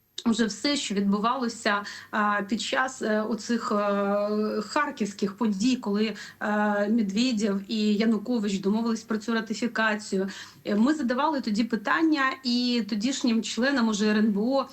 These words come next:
е, команди Януковича: Так, а ви порушили тоді, виходить, рішення Р Н Б О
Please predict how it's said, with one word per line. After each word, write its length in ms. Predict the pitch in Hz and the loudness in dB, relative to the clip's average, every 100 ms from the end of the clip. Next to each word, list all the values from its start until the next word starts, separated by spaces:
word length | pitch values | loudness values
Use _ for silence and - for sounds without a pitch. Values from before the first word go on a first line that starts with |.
| - 214 | -12 -2
е, 440 | 214 214 214 208 | 0 2 2 0
команди 480 | 208 214 240 262 220 | 0 0 2 2 0
Януковича: 640 | 226 220 214 285 254 - | 0 0 0 0 -2 -2
Так, 220 | 190 214 220 | -4 -4 -2
а 40 | |
ви 360 | 208 285 285 214 | 0 2 2 0
порушили 560 | 214 214 277 294 233 | 0 0 0 0 -2
тоді, 220 | 220 202 | -2 -2
виходить, 420 | 208 233 226 226 214 | -2 -2 0 0 -2
рішення 420 | 254 - 220 220 | -4 -2 0 0
Р 80 | 214 | 0
Н 140 | 220 | 0
Б 60 | 208 | 2
О 280 | 247 269 | 2 0